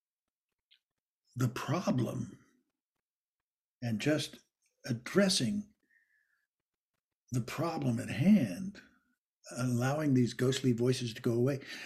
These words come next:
Well, if you can stay on focus, you can do that. You can avoid approval, disapproval. If,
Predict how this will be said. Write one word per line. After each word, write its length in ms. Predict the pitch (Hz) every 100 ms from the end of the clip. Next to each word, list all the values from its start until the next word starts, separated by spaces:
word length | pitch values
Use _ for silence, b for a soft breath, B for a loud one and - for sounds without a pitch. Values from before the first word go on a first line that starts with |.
| B
Well, 320 | 139 120 - b b b -
if 240 | 262 254
you 120 | 214 233
can 200 | 196 175
stay 280 | - 202
on 200 | 196 180
focus, 680 | - 185 202 180 127 - - - _ _ _ _ _ _ _ _ _ _ _ -
you 100 | 180
can 180 | 185 170
do 220 | 165 220
that. 360 | 190 170 - -
You 80 | 151
can 160 | 165
avoid 480 | 156 131 165 202 185
approval, 440 | 147 - 143 131 120
disapproval. 640 | 117 - 110 110 95 87
If, 160 | 92